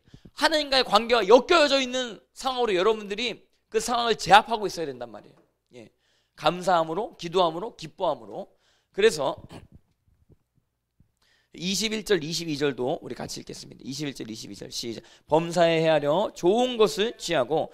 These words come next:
악은 어떤 모양이라도," 예, "버리라." 어떤 상황 가운데서라든지 여러분 주님의 길을 선택하시기를 주님의 이름으로 축복합니다. 예, 악은 모든 어떤 모양이라도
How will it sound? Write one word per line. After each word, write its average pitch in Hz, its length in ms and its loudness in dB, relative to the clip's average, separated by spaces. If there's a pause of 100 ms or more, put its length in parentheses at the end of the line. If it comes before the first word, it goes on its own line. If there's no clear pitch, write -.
(180)
악은 165 360 2
어떤 233 600 4
모양이라도," 170 840 2 (120)
예, 123 140 -8
"버리라." 135 340 -12 (120)
어떤 285 440 0
상황 240 280 -4
가운데서라든지 151 920 -6 (320)
여러분 156 200 -12
주님의 247 580 -2
길을 185 420 2
선택하시기를 196 760 -6
주님의 156 240 -8
이름으로 151 160 -6
축복합니다. 139 680 -12 (380)
예, 139 60 0
악은 175 560 0
모든 - 280 -14
어떤 185 480 -2 (420)
모양이라도 214 920 -2